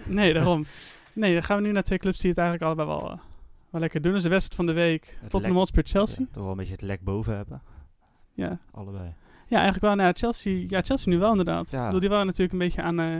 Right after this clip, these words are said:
Speaker 1: in de negent-, in de neerwaartse spiraal
Speaker 2: Zeker.
Speaker 1: terechtgekomen. En uiteindelijk met twee goals van Willian.
Speaker 2: Mhm.
Speaker 1: Ze hebben uiteindelijk alsnog, eh, toch, toch wel de we-, de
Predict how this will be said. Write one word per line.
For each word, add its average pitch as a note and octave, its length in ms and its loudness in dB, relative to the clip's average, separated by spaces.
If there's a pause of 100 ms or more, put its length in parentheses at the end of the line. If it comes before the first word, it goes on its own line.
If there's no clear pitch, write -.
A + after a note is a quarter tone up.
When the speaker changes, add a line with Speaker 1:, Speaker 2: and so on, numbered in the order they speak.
(320)
Speaker 1:
in A#3+ 120 -8
de F3 60 0
negent-, F3 300 2
in F3 100 -2
de D#3+ 340 2 (300)
neerwaartse F3 440 4
spiraal F#3 380 4
Speaker 2:
Zeker. E3+ 180 2
Speaker 1:
terechtgekomen. D#3+ 520 -2
En - 580 -8
uiteindelijk G3 260 2
met F#3 100 0
twee F#3 240 0
goals F3+ 200 2
van E3+ 140 0
Willian. F3+ 480 0 (100)
Speaker 2:
Mhm. G#2+ 140 -10 (500)
Speaker 1:
Ze - 60 -14
hebben F#3 200 2
uiteindelijk F#3+ 220 4
alsnog, F#3+ 360 2
eh, E3+ 200 2 (480)
toch, G#3 240 2
toch G3+ 140 2
wel F#3+ 100 6
de F3 80 4
we-, F3+ 220 2
de F3+ 80 2